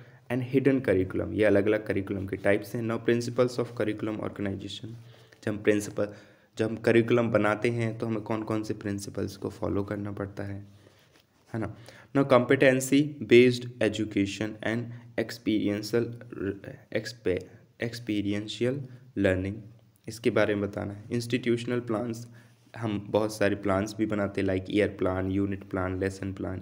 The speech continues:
इन प्लान्स को समझेंगे, उनमें डिफरेंसेस समझेंगे, उनसे जुड़ी सारी बातों को। Now, instructional material and resources, information and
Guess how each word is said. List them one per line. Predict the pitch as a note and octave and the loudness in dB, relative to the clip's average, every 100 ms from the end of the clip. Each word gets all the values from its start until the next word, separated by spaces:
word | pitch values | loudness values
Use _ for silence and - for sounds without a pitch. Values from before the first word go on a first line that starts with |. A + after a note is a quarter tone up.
| - | -10
इन | G2 | -4
प्लान्स | G2 G2 G2+ | 0 0 0
को | - | -4
समझेंगे, | G#2 G2+ G2+ G#2+ G#2 | -4 -4 -4 -4 -4
उनमें | G2+ F#2 | -4 -6
डिफरेंसेस | G2 - G2+ G#2 A2 - | -6 -4 -4 -4 -10 -8
समझेंगे, | G#2 G2+ G#2 B2 - - - _ - | -8 -8 -12 -12 -16 -18 -20 _ -10
उनसे | C3 B2+ | -6 -2
जुड़ी | B2 A2+ | 2 2
सारी | A2 F2+ F2 | 0 -2 -4
बातों | E2 - - | -6 -12 -16
को। | - - _ _ _ _ - - - _ _ _ _ _ - | -18 -20 _ _ _ _ -20 -20 -20 _ _ _ _ _ 0
Now, | C3+ G2+ - - B2 | 0 0 -8 -2 4
instructional | C#3 C#3 A#2+ B2 - C#3 C3+ B2 | 4 4 2 2 0 0 2 2
material | G#2+ A2+ A2+ A#2 A2 | 4 4 6 4 2
and | G#2 | -2
resources, | G2+ - G#2+ G#2 G#2 G2+ - _ _ | -4 0 0 2 -2 -2 -14 _ _
information | A#2+ B2+ C3 B2+ A#2+ B2+ A2+ | -4 2 4 4 2 -2 -2
and | G#2+ | -2